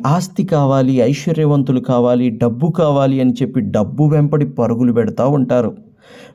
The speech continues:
వీళ్ళు పరిగెడతా ఉన్న కొలది అది అందకుండా ఇంకా పరిగెడతా ఉంటుంది. దేవుని బిడ్డ, జ్ఞానాన్ని ప్రేమించు, దేవుణ్ణి ప్రేమించు.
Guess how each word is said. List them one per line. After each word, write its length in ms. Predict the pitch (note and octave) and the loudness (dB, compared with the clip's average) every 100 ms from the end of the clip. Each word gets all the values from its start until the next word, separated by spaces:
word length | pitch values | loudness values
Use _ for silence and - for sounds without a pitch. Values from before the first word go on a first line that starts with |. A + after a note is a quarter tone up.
| - | -2
వీళ్ళు 280 | E3 F3+ | 0 2
పరిగెడతా 640 | E3 D#3 D3 E3+ F#3 F#3+ F3+ | 0 0 0 0 0 0 0
ఉన్న 260 | E3+ D#3 | 2 0
కొలది 420 | D3 D3+ C#3+ C3+ - | 0 0 0 -2 -2
అది 180 | B2+ B2+ | -2 0
అందకుండా 640 | A2+ C3 D#3 D3+ D#3 C#3 | 0 2 2 2 2 2
ఇంకా 680 | C3+ C#3+ C#3+ E3+ F3 F#3 F#3+ | 2 2 0 0 0 2 0
పరిగెడతా 500 | F#3+ E3+ D#3+ C#3+ D3 | 0 0 0 0 0
ఉంటుంది. 600 | C3 A#2+ A#2+ G#2+ - - - _ _ - | 0 0 -2 -4 -4 -8 -20 _ _ -4
దేవుని 360 | A2 A2+ A#2 A2 | 0 0 0 -2
బిడ్డ, 200 | G#2+ G#2 D3 D#3 - - _ _ _ _ _ _ _ _ - | -2 0 0 0 -4 -14 _ _ _ _ _ _ _ _ -4
జ్ఞానాన్ని 640 | B2 D3 D3+ F3+ G3+ G3+ | 0 2 2 2 4 4
ప్రేమించు, 760 | G3+ F#3 F#3 E3+ D#3+ - B2+ - - - _ _ _ _ _ - | 4 2 2 2 0 0 -4 -4 -12 -20 _ _ _ _ _ -8
దేవుణ్ణి 540 | B2+ D3 F#3 G#3 G#3 | 0 2 4 4 4
ప్రేమించు. 880 | G#3+ G3+ G3 G3 F#3+ F#3 C#3 G2+ - | 4 2 4 2 0 -2 -2 -4 -10